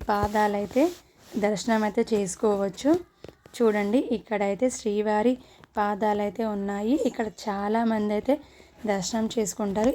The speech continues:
ఇక్కడ నుంచి మనము వెనక సైడ్ ఇలా మెట్ల ద్వారా కూడా వెళ్ళొచ్చు, లేదా అటు రోడ్డు మార్గం ద్వారా కూడా వెళ్ళొచ్చు అనమాట. ఇదే అండి వైకుంఠ ద్వారం అంటారు కదా, కానీ భయపడకండి, అన్ని మెట్లు అయితే ఉన్నాయండి.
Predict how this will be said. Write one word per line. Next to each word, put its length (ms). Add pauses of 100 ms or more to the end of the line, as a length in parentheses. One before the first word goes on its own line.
ఇక్కడ 300
నుంచి 360
మనము 340 (380)
వెనక 380
సైడ్ 340 (400)
ఇలా 200
మెట్ల 340
ద్వారా 320
కూడా 280
వెళ్ళొచ్చు, 500 (120)
లేదా 360 (480)
అటు 280
రోడ్డు 280
మార్గం 500
ద్వారా 280
కూడా 300
వెళ్ళొచ్చు 500
అనమాట. 400 (2000)
ఇదే 240
అండి 300 (180)
వైకుంఠ 560
ద్వారం 460
అంటారు 380
కదా, 260 (540)
కానీ 260 (100)
భయపడకండి, 760
అన్ని 380
మెట్లు 320
అయితే 220
ఉన్నాయండి. 640